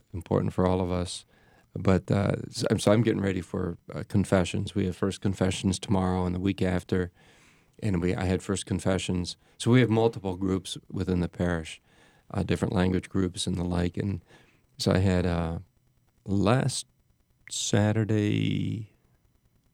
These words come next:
uh, the Saturday before that, actually, uh, the first confessions from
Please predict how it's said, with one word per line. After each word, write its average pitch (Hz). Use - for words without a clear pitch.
uh, -
the 95
Saturday 98
before 95
that, 90
actually, -
uh, -
the 90
first 95
confessions 92
from 92